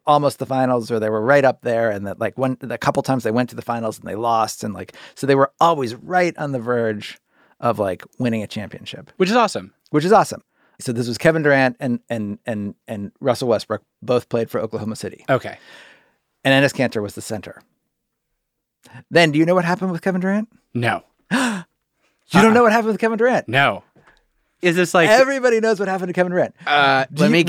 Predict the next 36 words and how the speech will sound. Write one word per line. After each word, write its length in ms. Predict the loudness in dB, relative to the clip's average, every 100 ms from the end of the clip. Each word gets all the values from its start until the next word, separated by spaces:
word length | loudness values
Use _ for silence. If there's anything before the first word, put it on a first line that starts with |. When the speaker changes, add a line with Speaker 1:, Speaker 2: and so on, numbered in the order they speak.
| 4
Speaker 3:
guess. 80 | 4
Speaker 1:
name 240 | 4 2
one 220 | 2 2 2
basketball 380 | 0 0 0 0
team 280 | 0 -2 -2
that 100 | -2
you 100 | -2
know, 80 |
though. 160 | -4 -4
The 120 | -4
one 380 | 0 4 4 4
basketball 380 | 2 2 0 -4
team. 140 | -2
No, 180 | 2 2 2
one 460 | 0 2 2 -2
basketball 480 | -2 -2 -2 0 -2
player 400 | -2 -2 0 0
that 100 | -2
you 100 | -4
know. 240 | -8 -10 -18 _ -8
Speaker 3:
Michael 320 | 0 2 2
Jordan. 360 | 2 0 -2 -16 _ 0
Speaker 1:
No, 240 | 2 2 0 0
present, 320 | 0 0 -4
current. 340 | -2 -2 -4 _ _ _
Speaker 3:
Larry 300 | -2 2 4
Bird. 340 | 4 2 0 -12 _ _ _
Speaker 1:
Current. 220 | 0 2
Speaker 2:
You 120 | 0
know 260 | -2 0 2
Larry 160 | 2 4
Speaker 3:
LeBron 180 | 4 4
Speaker 2:
Bird. 60 |
Speaker 3:
James. 420 | 4 2 0 -2
Speaker 1:
Come 120 | 0 2
on. 180 | 2